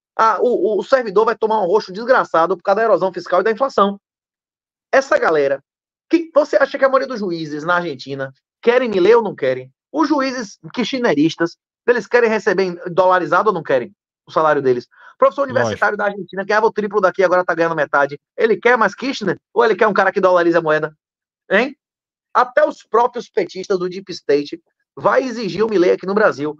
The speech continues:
Speaker 1: mas não vai ser agora. Isso vai demorar e vai demorar anos. Isso, se não acontecer aqui, o que aconteceu na Venezuela, né? Se o cara não, não for mesmo, realmente, os caras tomarem o caminho da, de Cuba e Coreia do Norte, né?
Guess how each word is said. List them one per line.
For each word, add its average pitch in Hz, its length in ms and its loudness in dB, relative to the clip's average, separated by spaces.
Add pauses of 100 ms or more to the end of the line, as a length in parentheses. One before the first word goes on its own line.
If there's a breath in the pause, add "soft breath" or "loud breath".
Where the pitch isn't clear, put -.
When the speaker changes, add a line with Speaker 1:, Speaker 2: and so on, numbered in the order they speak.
(160 soft breath)
Speaker 1:
mas 175 140 -2
não 233 180 2
vai 254 140 2
ser 240 140 -2
agora. 151 360 -2
Isso 190 220 -14
vai 190 100 2
demorar 185 460 -2
e 196 40 -2
vai 185 120 0
demorar 196 380 0
anos. 180 420 -6 (1500)
Isso, 330 440 2 (180)
se - 200 -8
não 269 160 4
acontecer 247 420 2
aqui, 220 380 -4
o 285 40 -4
que 269 80 0
aconteceu 226 480 2
na 240 80 2
Venezuela, 220 680 2
né? - 60 -20 (380)
Se - 140 -10
o 202 60 -6
cara 202 280 2
não, 185 160 -4
não 196 240 -4
for 202 200 2
mesmo, 208 240 -2
realmente, 196 280 -2
os - 60 -18
caras 202 180 2
tomarem 196 300 2
o - 60 4
caminho 185 300 0
da, 208 260 4
de 165 120 -2
Cuba 175 220 2
e 190 40 0
Coreia 202 200 4
do 147 100 2
Norte, 143 300 2
né? 156 100 -4